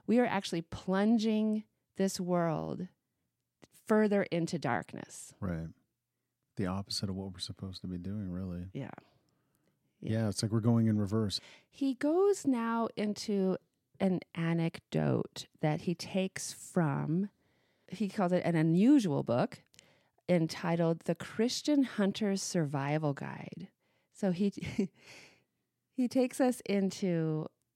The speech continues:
Speaker 1: something that I think doesn't sound that far off from kind of what the churches we've been raised in, the families we've been raised in,
Speaker 2: Right.
Speaker 1: uh, this sport, this Christian sportsman mindset.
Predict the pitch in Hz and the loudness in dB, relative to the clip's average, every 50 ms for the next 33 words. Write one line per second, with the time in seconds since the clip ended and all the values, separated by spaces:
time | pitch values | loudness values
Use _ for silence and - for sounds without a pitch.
0 | _ _ - - 240 226 233 226 208 190 185 170 160 - - - - - 175 175 | _ _ -6 -2 0 0 2 2 0 0 0 0 0 0 -2 -6 -6 -6 -4 -4
1 | 175 - 170 165 - - _ _ _ _ _ _ _ _ _ _ _ _ _ _ | -2 -2 -4 -4 -6 -12 _ _ _ _ _ _ _ _ _ _ _ _ _ _
2 | _ _ _ _ _ _ _ _ _ _ _ _ _ - - - - 208 - 226 | _ _ _ _ _ _ _ _ _ _ _ _ _ -20 -20 -20 -8 -2 0 2
3 | 233 240 240 226 - - - - 190 180 180 175 170 156 170 160 160 - - - | 2 2 0 -2 -4 -4 -2 0 0 2 2 0 0 0 0 0 0 -2 -4 -6
4 | - - 160 151 151 147 143 151 151 147 - - 156 - - - 165 160 151 143 | -4 -4 -2 -2 -2 -2 -2 -4 -4 -4 -6 -6 -10 -8 -6 -4 -4 -2 -4 -6
5 | - - - - 175 151 143 156 165 - - - _ _ _ - 175 - - - | -6 -8 -6 -4 -4 -4 -4 -4 -6 -8 -8 -12 _ _ _ -4 -4 -2 0 -2
6 | 190 180 175 190 175 170 175 170 165 165 160 156 156 156 151 156 151 156 - 160 | -2 -2 -2 -2 -2 0 0 0 0 0 0 0 2 2 2 2 2 0 0 -2
7 | 151 156 151 151 - - 165 151 151 160 156 156 160 170 170 165 165 160 151 147 | -2 -2 -2 -4 -2 -2 0 0 2 2 2 0 0 0 0 0 0 0 -2 0
8 | 139 139 139 139 139 143 143 147 - 143 139 139 139 139 139 143 - 139 127 123 | 0 0 0 2 0 0 -2 -4 -4 -4 -4 -4 -4 -4 -4 -4 -4 -6 -6 -8
9 | - - _ - - - 160 156 151 143 151 180 165 160 - - - - _ - | -12 -16 _ -10 -6 -4 -2 -2 -2 0 0 0 0 0 -2 -8 -16 -18 _ -12
10 | - - - - - - 196 196 190 185 - _ 180 185 - - - - - 220 | -10 -8 -8 -8 -4 0 2 2 2 2 0 _ -6 -6 -6 -6 -6 -4 -2 -2
11 | - - - 196 196 175 - - - - 170 165 151 - - 180 165 156 151 147 | -2 -2 -2 -2 -2 -4 -4 -6 -4 -2 0 0 -2 -2 -4 -4 -2 -2 -2 -2
12 | 151 - - - _ _ _ - - 131 135 139 135 135 - - - - - - | -2 -4 -8 -16 _ _ _ -8 -6 -4 -2 -2 -2 -4 -4 -6 -8 -8 -10 -12
13 | - | -16